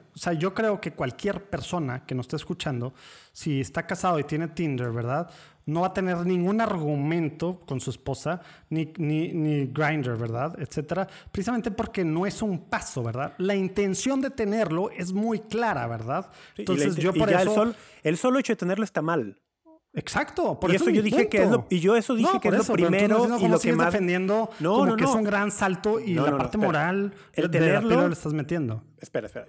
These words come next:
Speaker 2: Yo dije, y por eso dije, y hace rato que puse en orden mis enojos, dije, lo que más me molesta
Speaker 1: <laughs>
Speaker 2: es que un sacerdote tenga Grindr.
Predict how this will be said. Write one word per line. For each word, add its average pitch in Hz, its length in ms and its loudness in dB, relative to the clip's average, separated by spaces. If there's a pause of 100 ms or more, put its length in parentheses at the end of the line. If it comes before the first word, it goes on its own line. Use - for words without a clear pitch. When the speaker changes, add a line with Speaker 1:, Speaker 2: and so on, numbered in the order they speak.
Speaker 2:
Yo 151 140 -2
dije, 160 260 -4
y 143 80 -6
por 143 160 -2
eso 160 120 -2
dije, 170 300 -4
y 131 60 -6
hace 113 160 -6
rato 135 220 -6
que 131 120 -4
puse - 480 -8
en 135 160 -4
orden 139 360 0
mis - 440 -6
enojos, 143 640 -4
dije, 127 280 -10
lo 120 100 -4
que 120 160 -4
más 165 220 0
me 180 80 -2
molesta 196 480 -4 (180)
Speaker 1:
<laughs> - 160 -20
Speaker 2:
es - 140 -10
que 160 80 -2
un 143 40 -2
sacerdote 139 380 -6
tenga 123 240 -4
Grindr. 147 460 -6